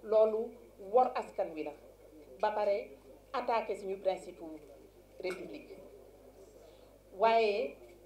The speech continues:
front de résistance mi nga xam ni aar sunu élection ak F C vingt-cinq, F C vingt-quatre, F D, euh, F D D ak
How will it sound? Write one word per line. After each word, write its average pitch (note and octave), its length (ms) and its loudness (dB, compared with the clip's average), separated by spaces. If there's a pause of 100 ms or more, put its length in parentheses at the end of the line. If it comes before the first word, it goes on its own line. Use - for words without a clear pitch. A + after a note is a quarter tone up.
(360)
front C#4 200 0
de - 60 6
résistance A3+ 720 -2
mi A#3 120 -2
nga C4+ 140 -2
xam B3 160 -6
ni G3 320 -4 (1300)
aar C4+ 200 0
sunu B3+ 260 -2
élection G3+ 520 -2 (580)
ak A3 120 -2 (120)
F C4+ 180 0
C B3+ 140 2
vingt-cinq, G3 440 -4 (840)
F B3 200 4
C B3 100 6
vingt-quatre, G3 540 -2 (640)
F A3+ 220 -2
D, A#3 60 2 (800)
euh, F3+ 300 2
F A#3+ 200 -2
D A#3+ 120 4
D G3+ 340 0 (180)
ak G#3+ 120 -8